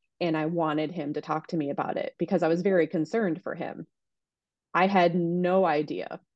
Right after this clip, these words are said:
what I was about to find out and how I was able to gain information. I reached out to a former pastor of ours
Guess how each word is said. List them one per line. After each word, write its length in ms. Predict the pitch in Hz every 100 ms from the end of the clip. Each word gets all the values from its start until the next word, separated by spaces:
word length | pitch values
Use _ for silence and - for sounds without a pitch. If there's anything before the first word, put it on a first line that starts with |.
| _
what 180 | - 165
I 100 | 156
was 140 | 143 156
about 240 | 143 -
to 60 | -
find 260 | - -
out 200 | - - - _ _ _ _ _ _ -
and 280 | 190 180 165
how 300 | 202 190 185
I 280 | 170 165
was 140 | 165 170
able 340 | 165 165 151
to 160 | - 160
gain 380 | 147 170 151 147
information. 1080 | 156 147 151 190 202 - 151 143 - 160 - _ _ _
I 280 | 151 156 151
reached 340 | 156 160 -
out 260 | 170 156 -
to 260 | - 160 151
a 100 | 165
former 380 | - 160 151
pastor 460 | - 170 196 - 143
of 100 | 143
ours 520 | 139 131 156 156 -